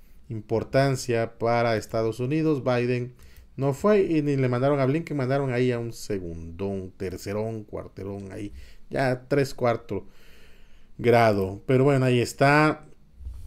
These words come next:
Eh, también le cancelaron a los australianos. Ahí había una reunión del quad, esta organización que, eh, es, impulsa a Estados Unidos para contrarrestar a China,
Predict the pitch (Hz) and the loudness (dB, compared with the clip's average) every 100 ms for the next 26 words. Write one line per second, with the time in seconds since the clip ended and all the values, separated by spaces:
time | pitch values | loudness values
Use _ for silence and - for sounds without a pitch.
0 | - - 135 131 131 143 143 139 214 226 | -12 0 4 4 6 4 4 4 4 4
1 | 202 170 143 127 139 127 156 175 165 147 | 2 4 2 2 2 4 4 4 2 2
2 | 135 120 120 113 98 - 113 101 101 127 | 2 0 0 -2 -2 -2 0 2 2 2
3 | 175 180 151 135 139 185 208 190 185 185 | 2 2 -2 0 2 6 6 8 6 6
4 | 180 147 131 139 160 151 131 - 139 147 | 2 4 2 2 2 2 0 0 4 4
5 | 160 - - - - - 120 127 147 131 | 4 0 -14 -10 -10 -4 -4 0 0 2
6 | 117 104 101 123 123 127 123 127 110 98 | 0 -2 -4 -4 -4 0 0 0 -2 -2
7 | 92 98 98 92 120 120 - 120 107 117 | -4 -6 -8 -6 -4 -2 0 -2 0 -2
8 | 120 110 101 90 85 87 85 - 113 123 | -2 -4 -4 -8 -8 -8 -8 -4 -4 -2
9 | - - - - - - 101 - 175 202 | -4 -4 -4 -10 -6 0 0 2 2 4
10 | 196 - | 4 2